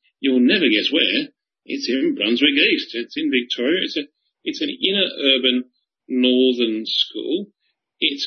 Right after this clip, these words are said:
got a massive ixia value. Um, there's a very large number of aspirational parents that send their children there. This is a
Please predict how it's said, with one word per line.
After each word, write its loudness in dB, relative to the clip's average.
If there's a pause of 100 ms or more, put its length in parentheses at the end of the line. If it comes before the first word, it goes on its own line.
got 0
a -6
massive 0
ixia -2
value. -4 (440)
Um, 2 (260)
there's 0
a 0
very 2
large 0
number 2
of -2
aspirational -2
parents -2
that -14
send 2
their 0
children 2
there. -2 (460)
This 2 (100)
is 2
a -2